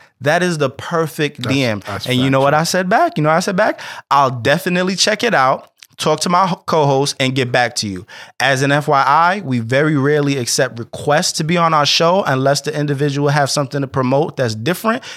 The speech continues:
Speaker 1: and interesting and worth our planning for an interview. However,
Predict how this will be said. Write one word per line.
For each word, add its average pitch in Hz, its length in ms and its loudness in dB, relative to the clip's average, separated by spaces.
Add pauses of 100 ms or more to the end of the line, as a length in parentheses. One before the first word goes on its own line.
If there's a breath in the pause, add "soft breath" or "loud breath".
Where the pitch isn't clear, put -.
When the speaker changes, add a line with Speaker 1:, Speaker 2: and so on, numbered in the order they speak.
Speaker 1:
and 131 180 0
interesting 220 680 0 (400 loud breath)
and 131 280 0
worth 147 340 2
our 139 300 4
planning 147 400 0
for 151 180 0
an 143 60 0
interview. 185 500 0
However, 170 600 2